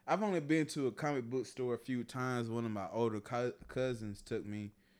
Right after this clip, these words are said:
you know, a couple times, and, you know, I, I had, like, uh, c-, some of the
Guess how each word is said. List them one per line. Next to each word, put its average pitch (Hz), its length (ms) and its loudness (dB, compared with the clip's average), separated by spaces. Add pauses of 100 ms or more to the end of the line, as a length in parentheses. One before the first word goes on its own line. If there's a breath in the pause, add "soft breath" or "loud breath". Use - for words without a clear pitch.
(140)
you 107 80 -6
know, 104 100 -2
a 101 60 -4
couple 104 320 -6
times, 101 560 0
and, 98 220 -6 (500 soft breath)
you 107 100 -10
know, 107 120 -6
I, 113 360 2
I 110 120 4
had, 110 360 4
like, 104 400 -2
uh, 98 340 -2 (460)
c-, - 120 -12
some 113 260 2
of 104 160 2
the 90 300 0